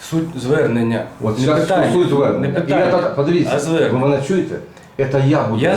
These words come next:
Speaker 1: знайом зі своїми колегами. Звісно,
Speaker 2: Да.
Speaker 1: я знаю, як, як їх
Speaker 2: Да.
Speaker 1: звати.
Speaker 2: Скажіть мені, пожалуйста, а ваш керівник щас прокуратури тут є?
Speaker 1: Керівник прокуратури,
Speaker 2: Да.
Speaker 1: е, є.
Speaker 2: Ва-, ваш, е, тут щас він знаходиться? Щас сьогодні понеділок.
Speaker 1: Фізично я не знаю. М,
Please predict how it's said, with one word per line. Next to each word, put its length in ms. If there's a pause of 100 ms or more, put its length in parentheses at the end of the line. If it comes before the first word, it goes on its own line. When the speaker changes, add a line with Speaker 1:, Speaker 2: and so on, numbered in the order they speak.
Speaker 1:
знайом 420
зі 180
своїми 320
колегами. 560
Звісно, 320
Speaker 2:
Да. 80
Speaker 1:
я 140
знаю, 320
як, 100
як 140
їх 180
Speaker 2:
Да. 120
Speaker 1:
звати. 380
Speaker 2:
Скажіть 200
мені, 140
пожалуйста, 520
а 40
ваш 140 (100)
керівник 440
щас 180
прокуратури 760
тут 160 (100)
є? 60 (1080)
Speaker 1:
Керівник 320
прокуратури, 560 (240)
Speaker 2:
Да. 60 (100)
Speaker 1:
е, 140
є. 180
Speaker 2:
Ва-, 220
ваш, 80
е, 140 (120)
тут 120 (120)
щас 340
він 80
знаходиться? 540
Щас 180
сьогодні 220
понеділок. 260
Speaker 1:
Фізично 380
я 80
не 100
знаю. 280
М, 680